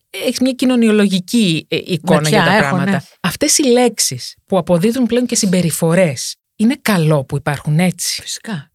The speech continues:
Speaker 2: Οποιαδήποτε κατάσταση, αν δεν έχει λέξη να εκφραστεί, δεν υπάρχει. Είναι αδιανόητη.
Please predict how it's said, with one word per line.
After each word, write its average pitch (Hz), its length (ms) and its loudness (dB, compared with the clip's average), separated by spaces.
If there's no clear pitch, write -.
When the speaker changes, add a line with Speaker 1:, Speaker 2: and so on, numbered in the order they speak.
Speaker 2:
Οποιαδήποτε 214 580 -4
κατάσταση, 156 880 -6
αν 226 260 -2
δεν 214 200 0
έχει 220 200 -4
λέξη 190 320 -4
να 175 60 -6
εκφραστεί, 151 680 -8
δεν 214 140 -4
υπάρχει. 170 480 -8
Είναι 185 220 -6
αδιανόητη. 160 680 -6